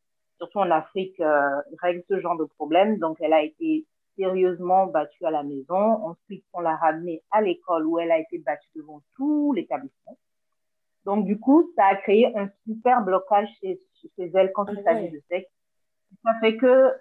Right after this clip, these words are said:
Speaker 1: euh, le, le, l'acte sexuel en, en lui-même est devenu un peu comme une torture pour elle. Et elle, elle n'arrive pas à s'épanouir, elle n'a jamais connu d'orgasme, elle, elle ressent aucun plaisir.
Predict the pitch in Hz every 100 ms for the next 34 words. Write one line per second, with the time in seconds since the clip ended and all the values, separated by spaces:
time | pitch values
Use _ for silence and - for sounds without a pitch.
0 | 185 180 175 170 165 165 _ _ _ _
1 | _ _ 196 - 196 202 202 202 262 -
2 | 208 - 220 226 202 185 - 190 190 220
3 | 233 190 208 220 226 175 180 170 190 240
4 | 196 - 214 220 226 233 214 196 _ 220
5 | 220 170 151 139 _ _ _ - 180 180
6 | 180 - 175 165 151 190 - 165 - 165
7 | 175 165 165 196 214 170 156 151 147 175
8 | 196 202 175 175 165 151 160 170 196 190
9 | 190 160 156 143 _ _ - 190 190 196
10 | 247 254 262 233 214 185 165 151